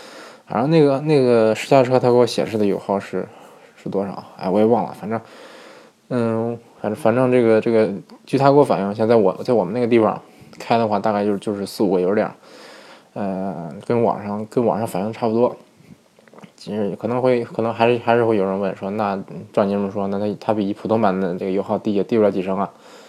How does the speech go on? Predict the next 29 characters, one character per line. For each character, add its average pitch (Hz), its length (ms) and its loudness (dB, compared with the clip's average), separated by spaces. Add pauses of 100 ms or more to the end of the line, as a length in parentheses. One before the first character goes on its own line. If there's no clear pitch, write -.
(160)
就 120 80 -2
低 123 160 2
一 120 60 6
升 117 160 0
多。 120 200 4 (280)
那 110 100 -4
你 104 160 -6
说 104 160 0
买 98 220 0
这 107 80 0
车 107 120 -4
值 107 140 -4
不 107 60 -2
值 110 120 -2
当 104 140 2
呢？ 80 220 -6
其 - 80 -18
实 113 80 -4
我 113 160 4
感 101 160 2
觉 92 180 2 (920)
这 123 120 -2
个 117 80 2
车 107 260 0
强， 107 420 -4 (300)
买 101 180 2
这 117 80 4
个 120 60 6
车 110 180 2